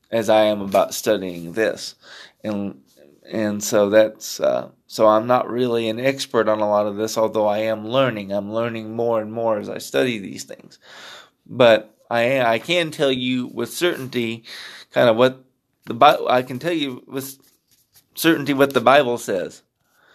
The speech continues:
And with a reasonable degree of certainty, what I think this water canopy was.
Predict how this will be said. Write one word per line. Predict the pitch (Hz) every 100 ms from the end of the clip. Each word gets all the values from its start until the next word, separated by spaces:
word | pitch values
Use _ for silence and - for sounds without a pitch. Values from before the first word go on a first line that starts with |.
| _ _ _ _ -
And | 131 131 127 123 123 123 123 -
with | 123 123
a | 117
reasonable | 151 202 185 170 156
degree | 139 120 131
of | 127
certainty, | 120 131 123 127 127 123
what | 120 127
I | 127
think | 123 135 131 -
this | 120 -
water | 110 104 113 113 104 104 98 _
canopy | - 113 104 101 95
was. | 95 82 - -